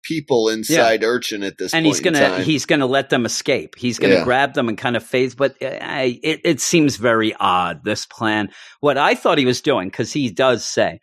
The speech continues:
Speaker 2: "Hey, Urchin's now, you know, I, I know what he's feeling right now. He got a bunch of, you know,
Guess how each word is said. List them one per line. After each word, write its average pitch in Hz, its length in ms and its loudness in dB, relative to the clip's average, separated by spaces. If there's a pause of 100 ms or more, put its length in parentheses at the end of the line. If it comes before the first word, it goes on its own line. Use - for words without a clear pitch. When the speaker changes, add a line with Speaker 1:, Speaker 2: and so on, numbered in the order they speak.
(300)
Speaker 2:
"Hey, 196 240 2
Urchin's 170 520 0
now, 127 420 0 (240)
you 277 80 -6
know, 262 80 -2
I, 233 380 0
I 240 60 -4
know 226 120 -2
what 175 100 0
he's 143 160 -8
feeling 117 340 -2
right 110 160 -2
now. 139 180 -2
He 151 200 -2
got 123 280 0
a 117 60 -2
bunch 123 320 -4
of, 98 220 -2
you 120 100 -4
know, 104 200 0